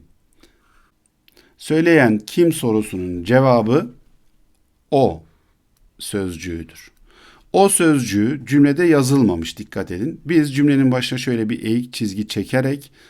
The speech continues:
o öznesini yazdık. Dolayısıyla cümlede yazılmayan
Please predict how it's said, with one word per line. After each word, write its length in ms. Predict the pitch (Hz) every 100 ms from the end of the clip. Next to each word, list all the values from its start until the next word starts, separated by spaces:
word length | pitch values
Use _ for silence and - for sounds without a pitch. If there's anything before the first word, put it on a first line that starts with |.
| _ _
o 360 | 139 131 95 - -
öznesini 600 | 107 92 92 87 101 92
yazdık. 560 | 107 147 135 160 160 - - _
Dolayısıyla 800 | 131 151 160 160 202 156 110 117 101
cümlede 380 | 127 147 151
yazılmayan 880 | 170 123 120 120 180 175 117 87 80